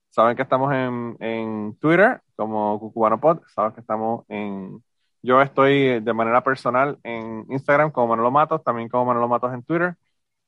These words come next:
Estoy en Facebook, pero no me busquen porque yo nunca estoy en Facebook. Y pues además de eso estamos en Patreon, patreon punto com slash Manolo Matos. Allá tenemos un montón de historias interesantes.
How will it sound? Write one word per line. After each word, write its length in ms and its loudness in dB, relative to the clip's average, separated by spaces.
Estoy 180 0
en 60 2
Facebook, 400 2
pero 140 2
no 60 0
me 100 2
busquen 320 -2
porque 180 -4
yo 60 -6
nunca 220 -10
estoy 160 -6
en 100 -2
Facebook. 420 -2
Y 960 -2
pues 160 0
además 280 4
de 60 4
eso 100 4
estamos 240 2
en 100 0
Patreon, 360 -2
patreon 300 -4
punto 260 -6
com 180 -2
slash 480 0
Manolo 360 2
Matos. 420 0
Allá 480 0
tenemos 220 -8
un 80 -8
montón 220 -10
de 60 -8
historias 340 0
interesantes. 580 0